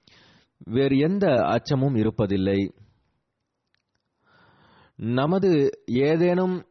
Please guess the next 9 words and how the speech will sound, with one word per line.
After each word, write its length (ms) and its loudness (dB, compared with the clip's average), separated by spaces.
அமலின் 360 0
காரணமாக 680 0
அல்லாஹ் 420 0
கோபமடைந்து 540 2
விடக்கூடாதே 720 2
என்ற 480 2
கவலையில் 460 0
அவர்கள் 320 0
இருப்பர். 460 -2